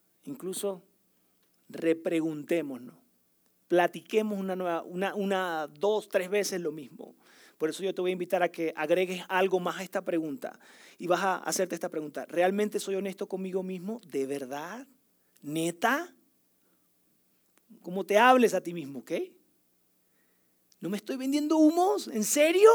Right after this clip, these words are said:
O sea, no te vayas con la primera respuesta. Hazte una repregunta. Quizás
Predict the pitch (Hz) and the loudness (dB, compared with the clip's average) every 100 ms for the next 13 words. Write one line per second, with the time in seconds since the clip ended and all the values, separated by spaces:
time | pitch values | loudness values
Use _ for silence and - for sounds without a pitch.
0 | 453 - _ _ _ _ - 220 254 311 | 8 -2 _ _ _ _ 0 2 4 6
1 | 320 302 311 277 262 233 240 247 247 185 | 6 6 4 2 4 4 4 4 4 2
2 | - 165 - 294 262 - 220 226 233 226 | 0 -6 2 2 2 0 -2 0 -2 -4
3 | - _ - 170 196 196 202 185 190 175 | -12 _ -12 -4 0 0 0 0 0 -2
4 | 143 - - _ _ _ _ _ _ _ | -6 -14 -18 _ _ _ _ _ _ _
5 | _ _ _ 165 156 175 | _ _ _ -4 -2 -2